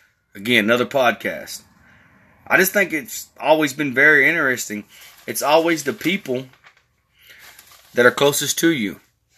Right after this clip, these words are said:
As I have said in other segments, in other podcasts, in other videos, it's always your friends and family. Why would strangers do it? They don't either know enough about you or they don't have enough information.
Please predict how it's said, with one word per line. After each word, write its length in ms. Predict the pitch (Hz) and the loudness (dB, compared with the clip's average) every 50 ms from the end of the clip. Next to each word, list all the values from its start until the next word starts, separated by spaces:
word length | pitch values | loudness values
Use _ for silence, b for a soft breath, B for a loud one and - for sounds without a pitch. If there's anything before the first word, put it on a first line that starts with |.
| _ _ - | _ _ -6
As 200 | - 92 104 101 | -2 -2 0 2
I 80 | 117 117 | 2 0
have 180 | 120 135 127 - | 2 0 -2 -2
said 220 | - 147 143 139 | -2 -4 -4 -4
in 80 | 135 143 | -2 0
other 300 | 156 175 180 160 117 104 | -2 0 0 -2 -4 -4
segments, 580 | - - - 120 113 101 101 107 101 - - | -4 -4 -2 -2 -2 -2 -2 -6 -6 -6 -4
in 60 | 117 | -2
other 160 | 127 156 175 - | 0 0 0 0
podcasts, 580 | - - 98 95 90 - - 98 95 92 - | 0 -2 -2 -2 -4 -6 -4 -4 -4 -4 -2
in 80 | - 123 | -2 0
other 140 | 135 156 139 | 2 2 2
videos, 520 | 123 117 98 95 87 82 85 92 - - b b b b b b b b b b b b b b b b | 2 0 -2 -2 -6 -8 -10 -12 -14 -16 b b b b b b b b b b b b b b b b
it's 140 | - 127 - | -4 2 4
always 360 | 214 208 214 208 214 202 202 | 6 6 6 6 6 4 2
your 80 | 202 185 | -2 -4
friends 340 | - 214 214 214 202 180 175 | -2 0 2 2 2 0 -4
and 100 | 170 143 | -8 -6
family. 460 | - 180 185 196 196 180 151 110 92 | -4 -2 -2 -2 -2 -4 -8 -10 -10
Why 280 | 92 92 113 127 151 160 | -8 -2 0 2 2 2
would 140 | 160 160 | 0 -2
strangers 680 | - - - - 135 131 143 151 151 131 120 104 87 87 | -4 -4 -4 -2 0 2 2 2 0 -2 -6 -8 -8 -10
do 240 | - 92 90 90 92 | -10 -12 -10 -10 -12
it? 100 | 76 - | -6 0
They 140 | - 160 196 | 2 2 4
don't 140 | 202 202 | 4 2
either 180 | 196 190 170 160 | 2 0 -2 -4
know 260 | 143 143 143 143 143 | -4 -4 -4 -4 -4
enough 260 | 139 135 135 123 - | -4 -4 -4 -6 -6
about 540 | - 95 - - - 113 127 - 123 - - | -8 -16 -10 -4 0 2 2 2 2 -2 -4
you 160 | 175 175 165 - b b b b | -6 -8 -8 -10 b b b b
or 100 | 104 104 | -6 -2
they 100 | 120 135 | -2 -2
don't 140 | 147 151 135 | -2 -2 -6
have 240 | 127 139 135 120 | -4 -4 -2 -2
enough 260 | 127 120 120 117 - - | -2 -2 -2 -4 -4 -6
information. 680 | 113 107 - - 101 98 98 98 98 - - 82 80 | -10 -10 -10 -10 -8 -6 -4 -4 -4 -4 -8 -14 -16